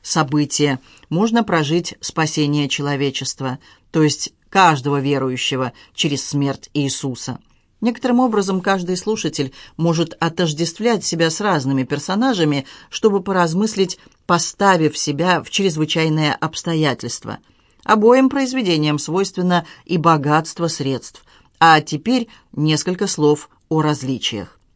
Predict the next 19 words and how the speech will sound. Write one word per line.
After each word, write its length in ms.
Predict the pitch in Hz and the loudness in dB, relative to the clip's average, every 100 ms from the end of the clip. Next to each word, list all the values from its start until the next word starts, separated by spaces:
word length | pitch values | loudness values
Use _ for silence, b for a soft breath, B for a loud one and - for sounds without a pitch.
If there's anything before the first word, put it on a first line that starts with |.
| _ _ | _ _
Итак, 520 | 170 233 269 269 - _ _ | 0 2 0 -2 -20 _ _
для 240 | 123 143 147 | -4 -2 -2
Страстной 480 | - 143 - 143 | -2 -6 -4 -4
Пятницы 720 | 135 208 208 208 180 - 180 165 B | -2 -2 0 -2 -4 0 -2 -2 B
апреля 540 | - - 220 277 254 214 | 0 0 2 2 2 0
тысяча 440 | 220 196 180 156 | 0 -2 -2 -4
семьсот 460 | 143 151 143 170 165 | -2 -4 -2 -2 -4
двадцать 500 | 156 143 156 156 151 | -6 2 2 2 -4
четвёртого 540 | - 139 139 135 127 127 | -8 -6 -6 -6 -4 -6
года 460 | 143 220 208 202 190 B B B | 0 0 2 0 -2 B B B
был 320 | 156 277 269 | 0 2 2
выбран 360 | 175 180 196 202 | 0 0 0 -2
святой 520 | - 139 - 156 156 - | -2 -4 2 2 2 -2
Иоанн. 540 | 147 139 120 110 127 - _ _ _ | -4 -2 -4 -6 -10 -16 _ _ _
Это 200 | 208 214 | -2 2
Евангелие, 760 | 240 240 277 311 220 143 139 135 B B | 2 4 0 2 2 2 0 0 B B
отмеченное 720 | 175 170 220 220 202 202 190 | -2 2 0 0 -2 0 0
греческой 560 | 170 180 185 165 - 156 | 0 0 0 0 -2 -2
традицией 880 | 151 156 156 262 294 - 139 123 | 0 0 0 -2 -4 -2 0 -2